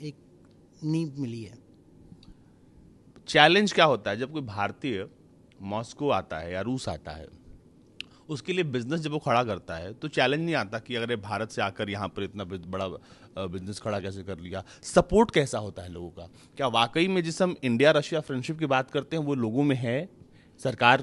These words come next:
Speaker 2: की तरफ से मदद मिलती है, एडमिनिस्ट्रेशन हेल्पफुल होता है यहाँ पर?
Speaker 1: सर, देखिए, अ, मुझे नहीं लगता है कि, चलिए, अ,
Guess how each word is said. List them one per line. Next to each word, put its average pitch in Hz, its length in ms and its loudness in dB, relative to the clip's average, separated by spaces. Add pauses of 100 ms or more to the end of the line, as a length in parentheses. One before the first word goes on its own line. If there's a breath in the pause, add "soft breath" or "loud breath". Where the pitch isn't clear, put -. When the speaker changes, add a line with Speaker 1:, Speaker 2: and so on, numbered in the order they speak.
(100)
Speaker 2:
की 139 80 -2
तरफ 123 240 0
से 135 160 -4
मदद 110 220 -4
मिलती 107 320 -4
है, 147 60 0
एडमिनिस्ट्रेशन 110 580 -4
हेल्पफुल 107 320 -2
होता 107 260 2
है 170 80 2
यहाँ 160 180 -2
पर? - 200 -10 (760 loud breath)
Speaker 1:
सर, 208 160 2
देखिए, 190 540 2 (260)
अ, 139 380 -4 (400)
मुझे 170 300 4
नहीं 233 120 2
लगता 190 300 -2
है 185 140 0
कि, 185 340 -4 (500)
चलिए, 185 400 0
अ, - 180 -10